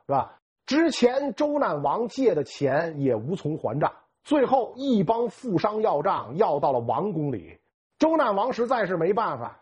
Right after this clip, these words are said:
是吧？自己也不占理啊，所以只能跑到宫内的一处高台上躲避债主啊，这也是成语债台高筑的由来。这事儿还有后续啊，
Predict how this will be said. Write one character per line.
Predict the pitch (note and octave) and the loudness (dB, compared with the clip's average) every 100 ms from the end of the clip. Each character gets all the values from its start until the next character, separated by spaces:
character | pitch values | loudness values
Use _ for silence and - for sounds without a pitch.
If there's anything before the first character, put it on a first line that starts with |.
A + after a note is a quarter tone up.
| - | -2
是 | |
吧？ | D#3+ C#3+ | 0 0
自 | - G3+ | -2 -2
己 | E3+ | 2
也 | D#3 | 2
不 | C3 | 2
占 | E3+ A#2+ | -2 -2
理 | F#2 E2+ - _ | -8 -16 -20 _
啊， | - B2 | -6 -4
所 | - C4 | 4 4
以 | C4 | 4
只 | F3+ E3 | 0 0
能 | B3 | 0
跑 | - C#3+ C#3+ | -2 0 0
到 | F#3 D3+ | 0 0
宫 | C4+ C4+ | 0 0
内 | B3+ F#3 | 0 0
的 | C#3+ | -2
一 | F#3+ | -4
处 | - D#3 | -4 -4
高 | A3+ G#3 | -2 -2
台 | G3+ C3 D#3 | -4 -4 -2
上 | D#3+ A#2 - | -2 -6 -4
躲 | D3 A#2+ A2 | -2 0 2
避 | B3 E3 | 2 4
债 | F#3+ B2+ | 2 0
主 | G2+ F#2 A#2 - | -4 -8 -10 -10
啊， | A2+ G2 | -10 0
这 | C4 G#3+ | 4 4
也 | D#3 | 4
是 | F3+ D#3 | 0 -6
成 | - F3+ | -4 -4
语 | D3 A#2 | -2 0
债 | G#3+ D3 | -2 0
台 | D3+ E3+ | -4 -2
高 | F#3+ F#3+ | -2 -2
筑 | F3 | -4
的 | A2 | -4
由 | G#2+ | -2
来。 | C#3 A2+ - _ _ _ | -2 -4 -12 _ _ _
这 | D4 C#4+ | 2 4
事 | A#3 B3+ | 4 2
儿 | G#3 | 2
还 | G#3 | 2
有 | G3 | 0
后 | - B3 E3 | 2 2 2
续 | - G#3+ - _ _ | -2 -6 -6 _ _
啊， | C3+ G#2 | -8 -8